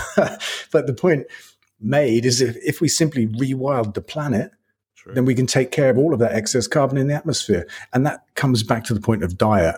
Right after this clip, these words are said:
Speaker 2: and, and what we eat, because we've driven the loss of habitat and wildlife by intensive farming. Um, and, you know, we've left very little land, uh, for, for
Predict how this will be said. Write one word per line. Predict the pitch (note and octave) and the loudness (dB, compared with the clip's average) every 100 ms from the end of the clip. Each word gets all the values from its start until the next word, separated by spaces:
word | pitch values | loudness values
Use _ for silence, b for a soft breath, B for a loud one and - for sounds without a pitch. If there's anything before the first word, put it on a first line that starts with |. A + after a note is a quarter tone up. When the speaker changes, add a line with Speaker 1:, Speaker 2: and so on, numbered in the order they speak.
| - | 0
Speaker 2:
and, | G2 G2 | 2 2
and | G2+ F#2+ | 2 0
what | G2+ G#2+ | 2 2
we | G#2 G#2 | 4 4
eat, | G#2+ G#2 | 4 2
because | G#2+ B2 G#2 - | 0 0 0 2
we've | A2 G#2 - B B A2+ | 0 0 -8 B B -6
driven | B2 B2 B2+ B2+ | 0 2 4 2
the | A2 | 4
loss | G#2 G2 - | 2 2 -2
of | G2 | -2
habitat | G2+ F2+ G#2 G2 - | -4 -4 -4 -6 -6
and | F2 | -10
wildlife | F#2 F2+ F2+ F#2 F2+ - - | -6 -6 -4 -4 -4 -6 -16
by | F#2+ A2+ A2+ | -4 0 4
intensive | G#2 G2+ - A2 G#2 G#2+ F#2+ | 4 2 2 2 2 -2 -4
farming. | - G2 G2 F2+ D#2+ G2+ B B B | -4 -2 -2 -4 -6 -10 B B B
Um, | G#2+ G2+ G#2 G#2 G#2+ | -2 2 4 2 2
and, | A2+ A2+ | 0 2
you | A#2+ | 2
know, | |
we've | A2+ G#2+ | 4 4
left | A#2 - | 2 0
very | A#2 A2+ | -2 0
little | A2 A2 A2 G#2+ | 2 2 2 2
land, | G#2+ G#2+ A#2 G#2 G#2 G#2 B B B - | 2 2 2 4 2 -2 B B B -8
uh, | G2+ G2 | -2 -2
for, | G2 A#2+ A2+ | 0 -2 -2
for | - A#2 G#2 | 0 2 2